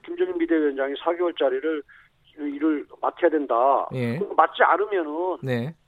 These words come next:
Speaker 1: 어, 또 다시 뭐 당원 당규도 고치고 하면서 뭐 또 기간을 연장시켜서
Speaker 2: 예.
Speaker 1: 모시고 오는 것은
Speaker 2: 네, 네.
Speaker 1: 적절치 않다. 저는
Speaker 2: 음.
Speaker 1: 그렇게 봐요.
Speaker 2: 예, 예.
Speaker 1: 김종인, 김종인 박사가 무슨 뭐 저기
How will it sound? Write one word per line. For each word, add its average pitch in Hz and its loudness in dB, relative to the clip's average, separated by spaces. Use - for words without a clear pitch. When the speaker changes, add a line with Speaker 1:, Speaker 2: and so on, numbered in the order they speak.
Speaker 1:
어, - -2
또 269 -8
다시 - -8
뭐 208 -6
당원 175 -2
당규도 196 -2
고치고 175 -2
하면서 160 0
뭐 175 4
또 165 -4
기간을 185 4
연장시켜서 165 0
Speaker 2:
예. 117 -4
Speaker 1:
모시고 - -6
오는 196 -2
것은 160 0
Speaker 2:
네, 135 0
네. 127 -2
Speaker 1:
적절치 127 0
않다. 156 2
저는 131 -2
Speaker 2:
음. 139 -2
Speaker 1:
그렇게 131 -6
봐요. 151 -4
Speaker 2:
예, 127 2
예. 117 -2
Speaker 1:
김종인, 202 0
김종인 208 0
박사가 175 4
무슨 196 -6
뭐 170 6
저기 170 2